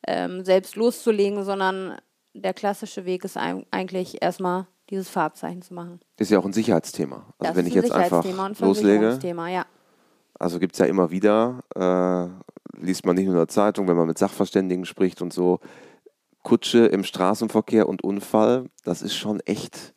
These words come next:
Speaker 1: Ja.
Speaker 2: übel zum Teil.
Speaker 1: Ja, genau. Ja.
Speaker 2: Und das ist quasi der klassische Weg. Man fängt an mit dem Farbzeichen und kann dann,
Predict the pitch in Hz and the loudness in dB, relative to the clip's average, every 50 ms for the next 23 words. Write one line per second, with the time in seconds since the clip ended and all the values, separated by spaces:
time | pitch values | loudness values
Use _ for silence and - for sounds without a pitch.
0 | _ - 208 185 - - - 151 143 117 104 87 - - 78 76 - - - - | _ -10 -8 -8 -8 -2 2 4 6 8 6 6 4 0 -6 -6 -6 -6 -6 -6
1 | - - - - - _ - 208 202 - _ _ _ _ _ _ - 208 202 185 | -6 -8 -14 -20 -14 _ -4 -4 -4 -4 _ _ _ _ _ _ -12 -8 -8 -8
2 | 185 180 170 - _ _ _ _ _ _ _ _ _ _ _ _ _ _ _ _ | -8 -10 -12 -16 _ _ _ _ _ _ _ _ _ _ _ _ _ _ _ _
3 | _ _ _ _ _ _ _ _ _ _ _ _ - 220 180 - _ _ _ _ | _ _ _ _ _ _ _ _ _ _ _ _ -16 -14 -14 -14 _ _ _ _
4 | _ _ _ _ _ _ _ _ _ _ _ _ _ _ _ _ _ _ _ _ | _ _ _ _ _ _ _ _ _ _ _ _ _ _ _ _ _ _ _ _
5 | _ _ _ _ _ _ _ _ _ _ - 117 117 110 - - - _ _ - | _ _ _ _ _ _ _ _ _ _ 2 2 2 2 -2 -8 -20 _ _ 0
6 | 113 117 120 139 120 - - 120 117 110 98 101 101 - 113 104 - 104 90 - | 2 4 4 4 2 4 4 4 4 4 4 4 4 4 2 0 0 -2 -4 0
7 | 87 92 123 147 - - 117 101 98 - - 104 98 - - 92 90 87 85 - | 2 4 4 4 4 2 0 0 0 2 0 0 0 0 0 0 2 2 2 0
8 | 85 82 - - 120 127 135 - - - 123 123 120 - - 101 101 - - 95 | 0 -2 0 0 2 2 0 0 0 0 0 0 0 -2 -4 -6 -4 0 0 2
9 | 95 92 92 95 110 117 | 2 2 2 2 2 0